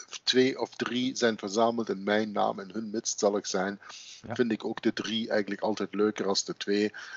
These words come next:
Speaker 1: In het Oude Testament staat al beschreven, alles zal geëtableerd worden bij de aanwezigheid van twee of drie getuigen.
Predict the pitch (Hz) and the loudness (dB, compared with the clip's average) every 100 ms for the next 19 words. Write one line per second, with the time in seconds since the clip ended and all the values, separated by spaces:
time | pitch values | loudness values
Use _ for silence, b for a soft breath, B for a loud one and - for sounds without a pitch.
0 | B - - 123 - - 123 110 131 - | B -10 2 2 4 4 4 6 2 4
1 | 101 113 - 113 110 110 110 - 113 101 | 2 0 2 4 4 0 -2 -2 -2 -2
2 | 113 123 117 - 107 110 107 - 101 104 | -2 -2 0 4 4 4 -2 0 0 2
3 | 101 107 104 101 101 98 101 - _ - | 2 4 2 2 2 2 2 -4 _ -6
4 | 107 90 98 101 110 101 98 107 - 92 | -2 0 0 4 4 4 0 -4 -2 -4
5 | - 117 117 98 - 107 110 101 120 107 | 2 2 2 -2 -2 -4 -4 -4 2 4
6 | 107 107 | 4 2